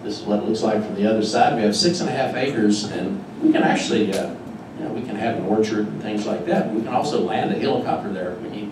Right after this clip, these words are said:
to. So we're really trying to build some resources here to take care of people within the community that have these diseases. And it's meant to be a family practice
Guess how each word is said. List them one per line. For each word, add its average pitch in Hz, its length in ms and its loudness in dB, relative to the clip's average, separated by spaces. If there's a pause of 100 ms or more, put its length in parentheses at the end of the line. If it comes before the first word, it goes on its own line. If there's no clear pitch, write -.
to. - 240 -12
So - 180 -8 (540)
we're 104 100 2
really 165 280 6
trying 123 220 2
to 107 60 0
build 117 280 2
some 113 180 0
resources 101 600 2
here 92 180 -8
to - 140 -8
take - 360 -6
care 117 220 0
of 107 100 -4
people 101 280 -8
within 95 280 -4
the - 60 -6
community 110 400 -4
that - 100 -10
have - 200 -6
these 185 180 -8
diseases. - 680 -6 (580)
And 175 120 0
it's - 140 -2
meant 202 240 2
to - 40 -6
be 135 140 0
a 113 80 2
family 113 400 -2
practice 98 560 -4